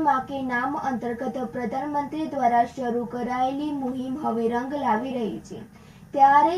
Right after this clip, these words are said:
છ જૂનથી પ્રધાનમંત્રી દ્વારા એક વૃક્ષ માં કે નામ અંતર્ગત અભિયાનની શરૂઆત કરી હતી, જે અંતર્ગત આજે અરવલ્લીની ગિરિમાળામાં આવેલા આધ્યાત્મિક અનુભવ આપનાર શ્રીમદ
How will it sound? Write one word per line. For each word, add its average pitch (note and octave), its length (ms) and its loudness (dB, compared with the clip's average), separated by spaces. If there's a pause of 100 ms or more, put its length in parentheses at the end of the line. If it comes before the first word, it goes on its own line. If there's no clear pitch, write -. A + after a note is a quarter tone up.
છ D4 460 4
જૂનથી D4 280 -4 (120)
પ્રધાનમંત્રી C4+ 720 -2
દ્વારા A#3+ 400 -2
એક - 180 -10
વૃક્ષ C4+ 460 -6
માં C4+ 180 2
કે C#4+ 160 -8
નામ C4 260 -2 (200)
અંતર્ગત A#3+ 580 -4
અભિયાનની A#3+ 640 -2
શરૂઆત A#3+ 500 -2
કરી G3+ 320 -4
હતી, - 240 -14 (540)
જે D#4 240 0 (160)
અંતર્ગત D#4 500 2
આજે C4 400 0 (160)
અરવલ્લીની C#4+ 500 -2 (120)
ગિરિમાળામાં B3 960 0
આવેલા A#3 340 0
આધ્યાત્મિક A#3+ 680 -4 (200)
અનુભવ B3 560 0
આપનાર A3+ 420 -2 (380)
શ્રીમદ D4+ 580 -4